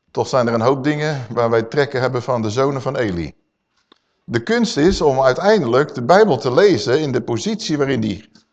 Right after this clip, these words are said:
hè, plaatsvindt. Ze zeggen dat in een mooi woord in het Duits de sits im Leben bepalen. Hoe staat de geschiedenis in het leven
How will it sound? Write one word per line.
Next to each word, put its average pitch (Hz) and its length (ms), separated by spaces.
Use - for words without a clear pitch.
hè, 147 340
plaatsvindt. 175 800
Ze - 140
zeggen 123 220
dat 123 140
in 120 100
een 120 60
mooi 135 280
woord 131 260
in 113 80
het 110 120
Duits 127 300
de 110 120
sits 127 320
im 110 140
Leben 156 340
bepalen. 156 580
Hoe 190 200
staat 151 420
de 127 100
geschiedenis 143 680
in 127 140
het 113 140
leven 120 420